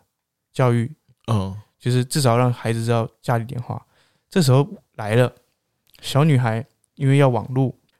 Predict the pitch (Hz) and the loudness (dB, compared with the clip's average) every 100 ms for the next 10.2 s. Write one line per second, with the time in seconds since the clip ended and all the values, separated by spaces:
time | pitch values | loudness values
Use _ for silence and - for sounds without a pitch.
0 | _ _ 135 135 131 139 123 _ - 131 | _ _ -4 -2 -2 -2 -6 _ 0 0
1 | 139 147 - _ _ _ 131 127 127 107 | 2 0 0 _ _ _ 0 2 0 -2
2 | 78 - _ _ _ - 147 151 156 147 | -6 -14 _ _ _ -4 2 4 6 6
3 | 113 69 - _ 120 120 - 139 135 127 | 4 -2 -8 _ -4 -2 -2 0 -2 -4
4 | 117 123 139 - _ _ - 143 139 120 | -4 -4 -6 -12 _ _ 0 2 2 0
5 | 92 - 127 120 120 123 - 120 120 - | 0 -2 0 0 0 0 -2 -4 -4 -6
6 | - - _ _ _ _ 120 117 147 127 | -12 -12 _ _ _ _ -4 0 2 0
7 | 110 127 143 233 - - 143 _ _ _ | -2 0 0 0 -6 -12 -16 _ _ _
8 | _ _ _ _ _ _ _ _ _ _ | _ _ _ _ _ _ _ _ _ _
9 | _ 135 160 170 165 120 120 131 131 127 | _ 0 4 6 6 4 4 2 2 2
10 | 120 | -2